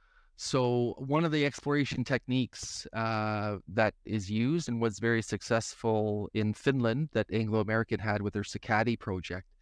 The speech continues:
is to sample the base of the till to, and look for anomalies, uh, that will help target. So we did a sonic program around Grisette that's gonna help us.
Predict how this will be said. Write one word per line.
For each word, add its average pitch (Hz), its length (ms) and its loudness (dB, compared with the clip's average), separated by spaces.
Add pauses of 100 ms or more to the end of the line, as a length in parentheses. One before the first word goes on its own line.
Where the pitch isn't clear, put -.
(360)
is 123 240 0
to 127 100 0
sample 139 540 0
the 117 120 0
base 139 460 2
of 120 140 0
the 110 100 -2
till 120 540 -2 (880)
to, - 160 -6
and 131 180 4
look - 220 2
for 143 200 0
anomalies, 120 960 0 (240)
uh, 113 460 2
that 110 180 0
will 117 120 0
help 135 300 -2 (400)
target. 123 420 0
So 131 120 0
we 131 140 0
did 160 200 4
a 143 60 0
sonic 139 440 0
program 117 480 -2
around 113 380 -2
Grisette 113 440 -2
that's 110 200 -2
gonna 120 180 0
help 117 300 -4
us. 104 320 -4